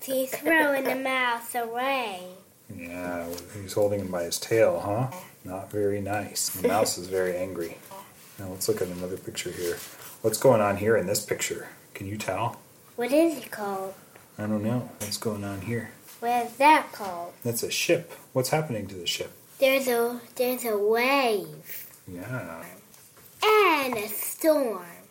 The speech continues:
Speaker 2: Yeah, I think so. I think that's right. Okay, here's another one. What are these guys? What do they look like?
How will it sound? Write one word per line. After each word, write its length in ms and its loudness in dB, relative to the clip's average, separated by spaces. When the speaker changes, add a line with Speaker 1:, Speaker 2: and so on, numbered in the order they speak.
Speaker 2:
Yeah, 120 -6
I 40 0
think 380 -2
so. 480 -4
I 60 -12
think 260 -8
that's 260 -2
right. 260 -2
Okay, 300 -2
here's 160 -4
another 260 -2
one. 180 -8
What 100 0
are 80 4
these 220 4
guys? 560 0
What 100 0
do 80 4
they 40 2
look 200 0
like? 280 -6